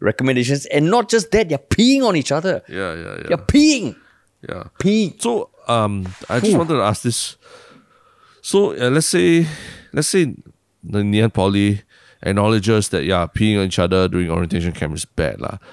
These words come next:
Speaker 2: But let's say they needed to replace it with some other kind of, uh, activity that also involves, like, pelting,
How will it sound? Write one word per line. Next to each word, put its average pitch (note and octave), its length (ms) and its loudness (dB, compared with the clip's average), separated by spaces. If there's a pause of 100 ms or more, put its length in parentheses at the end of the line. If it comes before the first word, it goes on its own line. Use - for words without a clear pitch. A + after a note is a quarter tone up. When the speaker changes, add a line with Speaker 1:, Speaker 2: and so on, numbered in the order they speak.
(320)
Speaker 2:
But A2 120 2
let's A#2+ 120 2
say D#3 100 2
they A#2+ 140 2
needed A#2 300 2
to F#2 60 -2
replace F#2 480 0
it G2+ 80 0
with E2 100 -2
some F#2 200 0
other F2+ 300 0
kind E2+ 240 -2
of, D#2+ 280 -6
uh, A#1+ 580 -8
activity F#2+ 520 -4
that A2+ 80 4
also D3 300 2
involves, G#2+ 440 0
like, D2+ 160 -4
pelting, F#2 520 -2